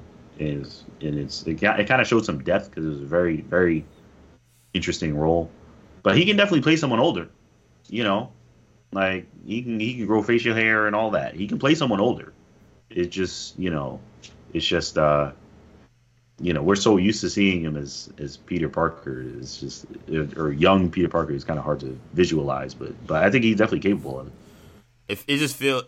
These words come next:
Speaker 2: it, I don't, I mean, who knows what's gonna happen, but it just feels like the momentum is, is moving towards this Fantastic Four casting being major. Like, it, like, some of them names we were throwing out there a couple months ago with rumors that people that were lined up,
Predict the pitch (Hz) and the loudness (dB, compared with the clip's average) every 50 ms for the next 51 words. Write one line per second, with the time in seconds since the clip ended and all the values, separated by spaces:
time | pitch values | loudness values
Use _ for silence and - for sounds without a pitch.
0 | _ - 139 135 123 110 - _ - 101 120 127 123 113 - 98 104 98 87 85 | _ -18 -14 -12 -12 -12 -10 _ 0 2 4 4 4 2 -2 -4 -4 -4 -4 -4
1 | 110 120 107 98 101 104 98 95 95 - - 87 73 71 82 90 92 - 117 127 | -4 -2 0 0 0 0 0 -2 -4 -6 -8 -8 -6 -2 -2 -2 -2 -4 -8 -12
2 | 131 123 - 76 78 78 73 87 95 85 - - - 95 98 95 - 85 - 92 | -12 -14 -12 -10 -10 -10 -10 -10 -12 -12 -12 -10 -8 -8 -8 -8 -8 -10 -10 -10
3 | 82 78 78 78 85 87 78 - 82 78 76 73 71 - - 71 73 69 65 65 | -10 -10 -10 -10 -10 -10 -12 -12 -14 -12 -12 -14 -14 -16 -16 -16 -16 -16 -16 -18
4 | 76 76 78 85 85 76 80 76 73 - 80 73 69 69 67 65 - - 78 78 | -20 -16 -14 -14 -14 -12 -14 -16 -16 -14 -14 -12 -12 -14 -14 -18 -16 -14 -12 -12
5 | 76 - - - - _ _ _ _ _ _ _ _ _ - - 90 82 - 90 | -12 -12 -14 -16 -18 _ _ _ _ _ _ _ _ _ -8 -8 -8 -4 -2 -2
6 | 85 78 78 82 73 - 87 76 69 - - 76 73 67 65 - - 65 65 65 | -2 -2 -4 -8 -12 -12 -12 -14 -12 -10 -10 -8 -8 -8 -10 -14 -16 -18 -18 -16
7 | 67 71 67 65 65 62 60 64 64 62 - _ _ _ _ _ _ _ _ _ | -14 -12 -12 -12 -12 -12 -14 -16 -18 -18 -20 _ _ _ _ _ _ _ _ _
8 | _ _ _ _ _ _ _ _ - 71 73 73 67 65 - - 52 - _ _ | _ _ _ _ _ _ _ _ -18 -14 -12 -12 -12 -14 -16 -20 -20 -20 _ _
9 | _ _ _ _ _ _ _ _ _ _ _ _ _ - - 73 71 67 64 76 | _ _ _ _ _ _ _ _ _ _ _ _ _ -16 -12 -12 -12 -12 -12 -16
10 | 78 _ _ _ _ _ _ _ _ _ _ _ - 78 76 - - 123 131 127 | -18 _ _ _ _ _ _ _ _ _ _ _ -10 -10 -8 -4 -2 -2 0 0
11 | 123 117 113 110 113 113 117 113 107 110 107 98 - 110 107 104 104 104 107 - | 0 0 0 2 2 2 2 2 0 -2 -4 -2 -2 -2 0 2 2 2 2 0
12 | 107 104 104 101 95 95 107 101 92 85 95 101 98 - - 90 104 101 101 101 | 0 -2 -2 -2 -2 -4 -6 -6 -6 -6 -8 -10 -10 -10 -10 -6 -4 -2 -2 -2
13 | 98 87 - - - - 92 85 78 87 98 101 98 92 82 87 78 - - 113 | -4 -6 -12 -16 -16 -14 -12 -12 -10 -10 -10 -10 -8 -8 -8 -10 -10 -8 -6 -6
14 | 104 98 92 90 87 85 85 85 92 101 98 95 90 104 101 101 - - | -4 -2 -2 -2 -2 -4 -4 -2 2 2 2 2 2 2 0 0 0 -4